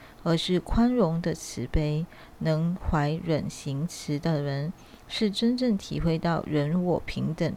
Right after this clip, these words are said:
一如明白。若以真指真，毕竟不得止，唯忍能指真，是法上尊，法真尊上。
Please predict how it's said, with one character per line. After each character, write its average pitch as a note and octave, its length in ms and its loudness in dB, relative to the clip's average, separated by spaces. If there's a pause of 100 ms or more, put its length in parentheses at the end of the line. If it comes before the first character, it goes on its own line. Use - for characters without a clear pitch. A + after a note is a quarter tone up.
(160)
一 F#3 380 2 (680)
如 D#3 260 4
明 D3+ 380 0
白。 C#3 360 2 (800)
若 G3+ 320 10
以 D#3 260 -4 (120)
真 A3 520 6
指 - 320 -4
真， E3+ 400 2 (280)
毕 F3+ 200 4
竟 E3 320 0
不 F3+ 180 6
得 - 240 -2
止， - 260 -8 (300)
唯 D#3 240 4 (140)
忍 D#3+ 240 2 (160)
能 C#3+ 320 -4
指 - 340 -6
真， G#3+ 440 4
是 - 280 2
法 - 340 -2
上 E3 300 2 (100)
尊， D3+ 320 0 (440)
法 D#3 260 2
真 F3 300 2
尊 E3 320 0
上。 - 280 -4